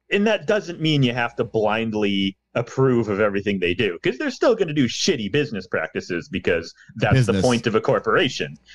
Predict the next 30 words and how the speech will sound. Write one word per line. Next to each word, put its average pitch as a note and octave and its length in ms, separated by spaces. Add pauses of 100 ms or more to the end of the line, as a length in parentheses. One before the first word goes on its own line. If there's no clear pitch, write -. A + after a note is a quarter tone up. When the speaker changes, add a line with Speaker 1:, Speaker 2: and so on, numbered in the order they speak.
(140)
Speaker 1:
They A#2+ 180
exist A2 640 (200)
to C#3+ 140
make A#2 260
money C3 280
for A2+ 160
themselves G2 580
no G2+ 100
matter F#2+ 260
what. A2+ 240 (480)
And F#2 240
you G#2 100
can A2+ 160
acknowledge B2 560
that G#2+ 260
and A2 100
also A#2 380
still A2+ 440
want G2+ 400 (100)
L A2 180
G G2+ 160
B G2+ 140
T B2 180
rights F#2 380
and F#2 120
Pride G#2 280
Month F2+ 240
to A2 80
be G2 160
mainstream. E2+ 560